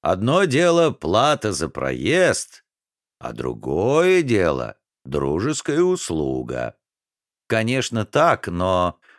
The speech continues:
у вас, наверное, есть дети. Купите им на эти деньги каких-нибудь лакомств в день святого Николаса». «Ловко же вы отгадали»,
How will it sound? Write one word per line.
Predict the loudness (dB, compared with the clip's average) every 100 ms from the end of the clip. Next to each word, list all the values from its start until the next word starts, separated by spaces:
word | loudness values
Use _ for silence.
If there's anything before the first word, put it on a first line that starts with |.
| _
у | -2 0
вас, | 2 0 0
наверное, | -2 0 0 0 -2
есть | -2 -2 -2 -4 -8
дети. | -4 0 0 -2 -6 -8 _ _ _ -2
Купите | 0 2 0 0 0
им | 0 0
на | 0 0
эти | 0 -2
деньги | 0 0 0 0 2 0 -2 -2
каких-нибудь | -2 0 -4 -2 -2 -2 -2
лакомств | 0 2 2 0 -6 -6 -12 -12
в | -8 -4
день | -2 -2
святого | -4 -4 -2 0 0
Николаса». | 0 -2 0 2 2 0 -8 -16 _ _ _ _ _
«Ловко | -4 0 2 2 2 0 -2 -6 -2 0
же | 2 0
вы | 2 2
отгадали», | 2 0 0 0 0 0 0 -2 -6 -10